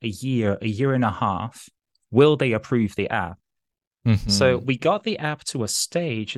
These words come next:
Speaker 1: that we felt it had enough functionality, but nothing on the app was saying,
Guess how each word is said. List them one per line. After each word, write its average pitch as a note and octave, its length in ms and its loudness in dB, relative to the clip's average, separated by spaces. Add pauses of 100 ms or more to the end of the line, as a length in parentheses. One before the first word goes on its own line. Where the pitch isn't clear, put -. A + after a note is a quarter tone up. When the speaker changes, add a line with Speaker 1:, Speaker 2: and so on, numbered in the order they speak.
Speaker 1:
that - 180 -2
we B2 120 0
felt A2+ 460 -2
it B2 140 -4
had B2+ 440 -6 (100)
enough B2+ 560 0
functionality, C#3+ 840 -2
but - 180 -2
nothing D3+ 420 0
on D3 80 -4
the C#3 140 -4
app A#2+ 320 -8
was A#2+ 180 -2
saying, A2 340 -2